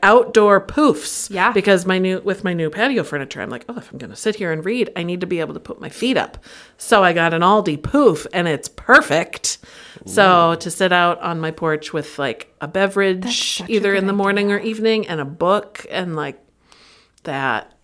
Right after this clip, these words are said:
Speaker 1: that is,
Speaker 2: Ooh,
Speaker 1: yes.
Speaker 2: that sounds really nice.
Speaker 1: That's what I need the sunshine for.
Speaker 3: That does sound nice.
Speaker 1: Mm-hmm, mm-hmm, yeah. So anyway, um, let's talk about worship.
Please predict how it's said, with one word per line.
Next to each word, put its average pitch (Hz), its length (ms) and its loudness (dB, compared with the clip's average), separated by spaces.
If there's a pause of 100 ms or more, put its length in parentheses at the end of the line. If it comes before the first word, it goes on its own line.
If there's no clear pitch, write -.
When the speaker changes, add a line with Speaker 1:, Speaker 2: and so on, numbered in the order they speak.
(140)
Speaker 1:
that - 460 -10
is, - 340 -18
Speaker 2:
Ooh, 214 40 -10
Speaker 1:
yes. - 120 -10
Speaker 2:
that 180 140 -10
sounds 202 400 -10
really 160 400 -10
nice. 147 160 -12
Speaker 1:
That's 147 240 -10
what 143 100 -6
I 123 80 -8
need 156 220 -12
the 151 80 -14
sunshine - 500 -16
for. - 300 -18 (560)
Speaker 3:
That 139 140 -16
does 98 200 -14
sound 98 280 -14
nice. 107 320 -20
Speaker 1:
Mm-hmm, 139 640 -12
mm-hmm, 143 240 -10 (180)
yeah. 127 260 -12 (360)
So 226 460 4
anyway, 220 640 -2
um, 240 680 4 (1200)
let's 262 220 2
talk 311 160 2
about 294 180 4
worship. - 480 2